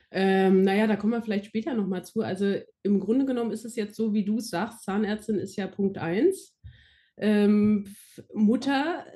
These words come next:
äh, bin ich so, äh, nebenbei geworden, sag ich mal so. Ich war jetzt, äh, ehrlicherweise muss man sagen, das habe ich ja, glaub ich, schon mal in einem Podcast erzählt, dass ich jetzt nicht so der Kinderfreund eigentlich bin. Ich wollte ja eigentlich gar keine Kinder haben. Und dann hat sich da der Erwin plötzlich da so eingeschlichen in einem Kalifornienurlaub.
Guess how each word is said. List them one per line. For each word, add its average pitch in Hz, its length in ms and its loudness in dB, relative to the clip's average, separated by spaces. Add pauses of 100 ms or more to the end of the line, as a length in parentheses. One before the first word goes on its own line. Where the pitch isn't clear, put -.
äh, - 60 -8
bin 202 420 -6
ich 269 200 -6
so, 254 260 -2
äh, 220 360 0
nebenbei 233 480 0
geworden, 190 540 -4
sag 160 160 -6
ich 156 100 -10
mal 170 140 -6
so. 160 200 -6
Ich 226 280 -8
war 196 140 -2
jetzt, 214 280 -4
äh, - 160 -6
ehrlicherweise 226 500 -2
muss 226 160 -2
man 220 140 0
sagen, 208 300 0
das 214 80 -6
habe 196 120 -6
ich 202 80 -10
ja, 190 100 -6
glaub 190 140 -4
ich, 196 100 -4
schon 196 120 -6
mal 196 120 -2
in 196 100 -4
einem 196 100 -6
Podcast 202 380 -8
erzählt, 196 320 -4
dass 202 160 -6
ich 202 100 -12
jetzt 180 180 -4
nicht 202 160 0
so 208 80 -2
der 185 300 -2 (420)
Kinderfreund 196 520 2
eigentlich 190 240 0
bin. 214 80 2
Ich 196 120 0
wollte 240 200 -2
ja 165 60 -2
eigentlich 175 220 -2
gar 190 120 -8
keine 190 200 -2
Kinder 190 300 -4
haben. 175 440 -4 (400)
Und 202 200 -2
dann 202 160 4
hat 202 140 -2
sich 226 160 -6
da 208 120 -2
der 190 220 -2
Erwin 196 260 0
plötzlich 214 360 -6
da 208 120 -2
so 202 80 0
eingeschlichen 254 640 -2
in 233 160 -2
einem 226 160 -2
Kalifornienurlaub. 226 1040 -4